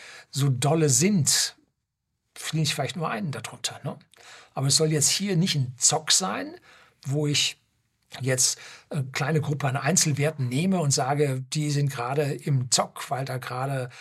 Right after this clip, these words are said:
Staaten rasiert werden, weil da gerade Milliarden über den Tisch rollen und das wird aber ein Ende haben, da muss ich wieder raus. Sondern das ist für mich ein Langfristinvestment und erst wenn man sieht, die Weltwirtschaft wirkt ab, die Welt kommt nicht mehr voran,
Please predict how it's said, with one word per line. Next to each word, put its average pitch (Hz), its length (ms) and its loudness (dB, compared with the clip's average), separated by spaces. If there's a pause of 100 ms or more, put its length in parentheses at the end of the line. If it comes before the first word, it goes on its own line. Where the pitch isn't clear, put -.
(120)
Staaten 131 360 0
rasiert 135 520 2
werden, 156 480 0
weil 127 100 -2
da 127 120 -4
gerade 131 380 -6 (300)
Milliarden 143 460 4
über 165 200 2
den 139 60 2
Tisch - 300 2
rollen 160 560 4 (1080)
und 143 280 2
das 147 120 2
wird 160 100 4
aber 147 120 4
ein 143 60 -2
Ende 170 240 2
haben, 180 140 4
da 156 80 4
muss 151 120 4
ich 156 60 0
wieder 135 180 2
raus. 156 420 4 (840)
Sondern 165 440 2
das - 380 2 (120)
ist - 140 2
für 147 140 0
mich 170 320 4
ein 131 160 0
Langfristinvestment 175 1400 -2
und 135 280 -6
erst 170 360 0
wenn 151 140 -2
man 135 160 0
sieht, 139 300 -2
die 123 100 -2
Weltwirtschaft 120 580 -4
wirkt 120 320 -6
ab, 139 220 -2
die 117 120 -6
Welt 120 200 -4
kommt 139 160 -8
nicht - 140 -10
mehr 120 80 -6
voran, 139 560 0